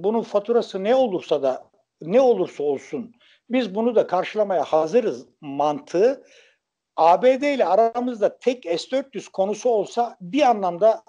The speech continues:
mantıklı bir açıklama olabilir. Yani bu bir ulusal konudur. Bizim tırnak içinde söylüyorum egemenlik hakkımızdır.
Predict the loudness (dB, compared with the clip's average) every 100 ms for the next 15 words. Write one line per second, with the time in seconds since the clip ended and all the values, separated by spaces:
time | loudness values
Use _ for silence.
0 | -16 -4 -2 -2 -4 -12 -8 -2 -2 -2
1 | -6 -4 -2 0 0 -2 -4 -16 -8 0
2 | 0 0 -8 _ -4 -2 -2 -4 -4 -2
3 | -2 0 -2 -6 _ -6 -4 -2 -4 -6
4 | -12 -14 -10 -10 -8 -6 -2 -2 -4 -8
5 | -4 -4 -2 -2 0 -2 -4 _ _ 0
6 | 2 0 -2 -2 -2 -2 -4 -4 -6 -6
7 | -4 -4